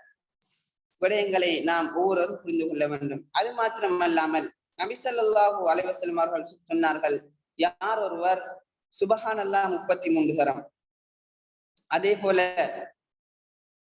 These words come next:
அல் ஹம்துலில்லாஹ் முப்பத்தி மூன்று தரம்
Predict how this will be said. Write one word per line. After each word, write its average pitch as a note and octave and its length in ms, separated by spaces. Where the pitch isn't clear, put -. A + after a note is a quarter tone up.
அல் F#3 200
ஹம்துலில்லாஹ் A3 680
முப்பத்தி F#3+ 380
மூன்று D3+ 260
தரம் C#3+ 300